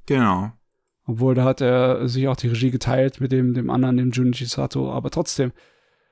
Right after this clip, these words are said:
Speaker 2: Und die haben anscheinend diese zwei Hauptregisseure für ihre Sachen. Da sind noch ein paar andere dabei, aber die, die Namen sehe ich öfters, ne?
Speaker 1: Ja,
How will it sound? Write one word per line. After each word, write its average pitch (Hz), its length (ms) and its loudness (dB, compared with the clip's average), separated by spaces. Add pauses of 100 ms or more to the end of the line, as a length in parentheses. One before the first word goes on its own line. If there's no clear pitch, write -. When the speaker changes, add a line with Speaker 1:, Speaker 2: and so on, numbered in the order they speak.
(140)
Speaker 2:
Und - 300 0 (320)
die 143 220 2
haben 175 200 0
anscheinend 160 340 0
diese 151 220 -4
zwei 139 260 0
Hauptregisseure 127 920 0
für 127 180 -2
ihre 131 520 0 (560)
Sachen. 123 640 -2
Da 120 120 -2
sind 165 140 0
noch 143 80 2
ein - 80 -4
paar 135 160 -4
andere 139 320 0
dabei, 127 340 0
aber 127 220 -2 (120)
die, 151 280 0 (220)
die 147 120 2
Namen 151 280 4
sehe 135 180 2
ich 123 180 -4
öfters, - 480 -8 (240)
ne? 143 240 -2 (1700)
Speaker 1:
Ja, 110 440 2